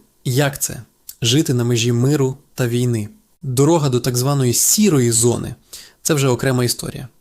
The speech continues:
З кожним кілометром пейзаж змінюється. Яскраві білборди та жваві міста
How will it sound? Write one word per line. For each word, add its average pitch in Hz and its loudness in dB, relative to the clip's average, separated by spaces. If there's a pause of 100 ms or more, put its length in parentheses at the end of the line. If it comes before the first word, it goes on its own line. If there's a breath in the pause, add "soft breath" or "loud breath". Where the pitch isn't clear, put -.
(460 loud breath)
З - -4
кожним 196 2
кілометром 147 0
пейзаж 127 0
змінюється. 117 -4 (680 loud breath)
Яскраві 180 0
білборди 139 2
та 123 -2
жваві 127 0
міста 151 -2